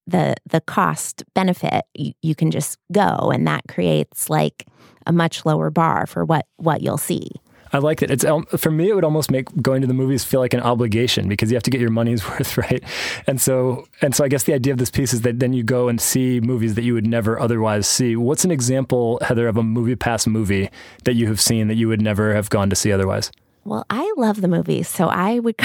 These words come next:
Speaker 1: <laughs> I would kind of go to anything, but, um, I don't, I don't love superhero movies, so I,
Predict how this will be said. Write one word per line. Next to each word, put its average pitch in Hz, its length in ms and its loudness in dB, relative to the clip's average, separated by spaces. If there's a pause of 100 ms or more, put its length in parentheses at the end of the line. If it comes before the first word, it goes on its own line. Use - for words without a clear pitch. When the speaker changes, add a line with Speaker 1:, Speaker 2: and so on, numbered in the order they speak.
Speaker 1:
<laughs> - 180 -12
I 208 160 2
would 226 160 -2
kind 226 280 -2
of 196 140 -4
go 170 320 2
to - 220 -4
anything, 160 560 -2
but, 185 320 0 (580)
um, 214 360 2
I 294 40 -6
don't, 523 240 -2 (120)
I 370 120 -2
don't 508 200 -2
love 240 200 0
superhero 190 840 0
movies, 175 420 2
so 190 180 0
I, 185 180 2